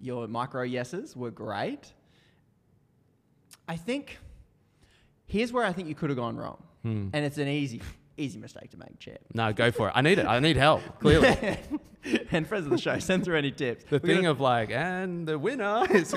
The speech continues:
Speaker 2: Conrad." I'm like, "Screw this guy."
Speaker 1: <laughs> And so here's, here's what I think.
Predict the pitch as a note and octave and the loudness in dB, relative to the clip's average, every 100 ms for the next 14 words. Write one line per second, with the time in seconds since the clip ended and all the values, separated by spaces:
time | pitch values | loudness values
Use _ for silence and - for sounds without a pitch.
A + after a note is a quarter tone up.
0 | B2 E3+ G3+ C3 C#3 C3+ A#2+ G#2+ - - | 0 2 4 4 4 2 0 -2 -8 -10
1 | - F#3 C#3+ E3 A2 G2+ G#2 - G3+ F3+ | -2 0 0 0 -2 -2 -4 -6 0 0
2 | A#2+ - F4 G#4+ E4 E3+ E3 F3+ - G#3+ | 0 -6 -10 -4 -2 -2 2 2 4 2
3 | A3+ E3+ G#3 G#3+ D3 B2 - | 0 -4 -4 -2 -2 -4 -12